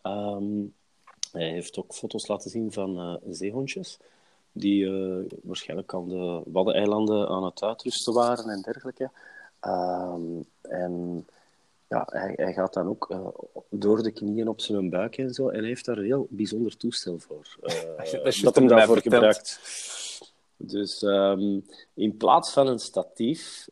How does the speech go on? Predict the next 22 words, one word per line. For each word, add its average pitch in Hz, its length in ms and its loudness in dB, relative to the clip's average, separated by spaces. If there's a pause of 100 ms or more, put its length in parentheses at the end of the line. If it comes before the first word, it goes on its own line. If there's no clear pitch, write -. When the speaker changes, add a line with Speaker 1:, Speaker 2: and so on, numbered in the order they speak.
(120)
Speaker 1:
en 95 200 -6
dus 92 360 -8
ook 101 240 -6
zo 98 240 -4
een, 92 240 -6
een 98 120 -8
klein 107 260 -10
statief 131 460 -8
of 131 140 -8
zo, 135 440 -6
eh, 101 100 -10 (680)
te 120 120 -8
gebruiken, 117 540 -4 (500)
ehm, 104 360 0 (120)
gebruikt 110 480 2
hij, 127 300 2
eh, 104 260 -4 (560)
een 110 300 -2
koekenpan 151 560 4
van 143 240 2
de 131 80 4
Lidl. 135 600 6